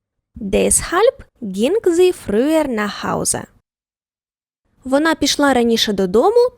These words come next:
тому що погано почувалася. Sie ging früher nach Hause, weil sie sich schlecht fühlte.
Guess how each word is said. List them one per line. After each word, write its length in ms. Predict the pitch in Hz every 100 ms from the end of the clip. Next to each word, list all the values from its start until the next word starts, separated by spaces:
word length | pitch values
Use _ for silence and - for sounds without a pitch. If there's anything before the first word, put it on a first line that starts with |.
| _ _
тому 440 | 285 269 208 196
що 280 | 208 - 480
погано 500 | 494 277 208 214 359
почувалася. 840 | 359 254 - 190 180 165 170 - - - _ _ _ _ _ _ _ _ _ _ _ -
Sie 400 | 262 320 311 247
ging 200 | 233 190
früher 480 | - - 254 214 180
nach 360 | 175 156 -
Hause, 300 | 220 294 311 466 554 _ _
weil 400 | 254 240 226 208
sie 260 | 196 220 320
sich 400 | 427 453 - -
schlecht 440 | 214 254 349 - - -
fühlte. 400 | 202 - -